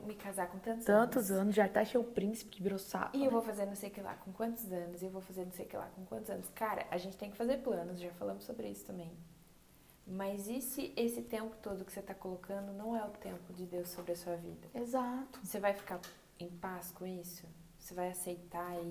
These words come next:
Speaker 1: isso da melhor maneira? Você tá pronto pra Deus te revelar o tempo dele pra sua vida?
Speaker 2: Uau, exato. Sabe algo que nem tá tão envolvido com esse tema, mas Deus tem falado comigo essa semana assim, ó, de chorar, gente. Ele tem me falado assim, "O meu altar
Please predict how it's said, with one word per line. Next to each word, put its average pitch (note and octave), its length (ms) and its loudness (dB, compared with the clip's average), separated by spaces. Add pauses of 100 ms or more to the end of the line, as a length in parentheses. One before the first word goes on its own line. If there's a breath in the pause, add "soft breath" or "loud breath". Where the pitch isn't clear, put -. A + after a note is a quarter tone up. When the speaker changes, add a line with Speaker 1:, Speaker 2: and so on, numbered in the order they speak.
Speaker 1:
isso F3 240 -6 (520 loud breath)
da E3+ 80 -2
melhor E3+ 240 -2
maneira? D#3+ 400 -10
Você - 180 2
tá A#3 160 2 (160)
pronto G#3 380 -2
pra F3+ 160 2
Deus F3 260 2
te - 100 -8
revelar E3 480 -6
o E3 40 -8 (100)
tempo F3 300 -4
dele D#3+ 280 -2
pra D3+ 120 -8
sua D#3+ 160 -8
vida? D#3+ 420 -6
Speaker 2:
Uau, F3 320 2 (200)
exato. F3+ 440 2 (400 loud breath)
Sabe G#3 340 6
algo G3 240 6
que - 180 -4
nem A3 260 6
tá B3+ 160 2
tão G#3+ 260 4
envolvido F#3+ 360 4
com G#3 100 4
esse F#3+ 120 4
tema, G3 220 4
mas G3 240 2 (260)
Deus A3 300 6
tem A3 120 0
falado G#3 300 2
comigo G3+ 280 4
essa G3 100 -2
semana G#3 380 4
assim, A3 320 4
ó, G3+ 300 6 (440 loud breath)
de G3+ 120 2
chorar, A#3 500 6
gente. F3 440 -2 (460 loud breath)
Ele G#3 140 6 (260)
tem A3 140 6
me G#3+ 60 6
falado G#3 260 4
assim, G#3 320 2
"O - 40 2
meu G#3 180 8
altar G#3 500 4